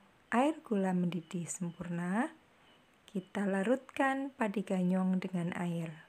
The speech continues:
sampai terlarut sempurna. Setelah larut sempurna, segera kita masukkan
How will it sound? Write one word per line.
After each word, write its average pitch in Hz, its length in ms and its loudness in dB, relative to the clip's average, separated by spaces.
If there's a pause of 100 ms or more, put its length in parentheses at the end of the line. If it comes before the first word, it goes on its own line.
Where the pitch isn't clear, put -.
(1800)
sampai 196 640 -2
terlarut 190 580 -4
sempurna. 175 680 -4 (1200)
Setelah 302 460 2
larut 214 320 0
sempurna, 185 800 -2 (720)
segera 226 480 -4
kita 254 240 0
masukkan 247 640 0